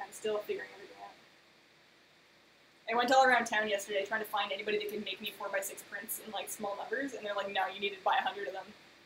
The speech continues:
So I think I just have to get a printer and do them myself.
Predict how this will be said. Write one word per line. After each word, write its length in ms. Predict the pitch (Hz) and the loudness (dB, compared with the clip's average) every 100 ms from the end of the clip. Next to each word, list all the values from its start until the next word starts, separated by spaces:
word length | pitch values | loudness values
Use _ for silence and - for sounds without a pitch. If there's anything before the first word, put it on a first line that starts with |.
| - | -14
So 160 | - 202 196 | -4 0 2
I 120 | - | 2
think 220 | - 240 | 0 0
I 120 | 240 220 | 2 2
just 160 | - | -2
have 160 | 214 202 - - | -2 -2 -2 -8
to 60 | |
get 160 | 185 180 | -4 -4
a 40 | - | -4
printer 400 | 214 - 190 - | -10 -10 -14 -14
and 80 | 208 208 | -14 -8
do 100 | 190 | -8
them 80 | 190 | -6
myself. 400 | 185 - 202 | -8 -6 -6